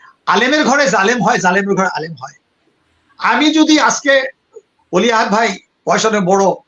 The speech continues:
আমাকে অত্যন্ত স্নেহ করতেন, শুধু স্নেহ করতেন, বিশ্বাসও করতেন, কারণ সেই সময়, আহ, মানে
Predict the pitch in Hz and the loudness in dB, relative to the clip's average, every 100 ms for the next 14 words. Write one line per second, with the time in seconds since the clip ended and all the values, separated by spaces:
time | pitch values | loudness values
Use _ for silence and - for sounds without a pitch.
0 | - 202 233 - 339 330 - 240 226 180 | -6 -4 -4 -2 -2 0 -4 -2 -2 -2
1 | - 165 - 302 330 226 302 320 294 247 | -6 -12 -10 -4 -4 0 -2 -2 -4 -4
2 | 262 - 285 285 440 196 196 151 - _ | -2 -2 -2 -2 -4 -6 -8 -12 -14 _
3 | _ _ _ _ _ 220 208 226 240 269 | _ _ _ _ _ -4 -2 0 0 0
4 | 294 233 - _ _ _ _ - 98 196 | 2 0 -4 _ _ _ _ -4 2 4
5 | 196 190 190 190 175 202 208 214 | 2 2 -2 -2 -2 0 0 0